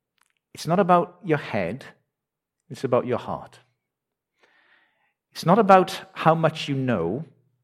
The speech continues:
it's about how much you love. It's not about words,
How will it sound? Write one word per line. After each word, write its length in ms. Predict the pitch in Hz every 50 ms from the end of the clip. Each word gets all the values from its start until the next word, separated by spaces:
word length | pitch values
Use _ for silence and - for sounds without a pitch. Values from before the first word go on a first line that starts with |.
| _ _ _ _ _ _ _ _ _ _ _ -
it's 140 | - - -
about 180 | 123 135 127
how 160 | - - 139
much 280 | 135 131 127 120 - -
you 60 | 123
love. 440 | 113 104 90 78 73 - - - - _ _ _ _ _ _ _ _ _ _ _ _ _ _ _ _ _ _ _ _ _ _ _ _ _ _ - - - - - _ _ _ _ _
It's 160 | - - - 151
not 120 | 165 196
about 240 | 208 202 196 - 160
words, 920 | 147 147 151 135 113 101 95 107 131 151 - - - - - - - -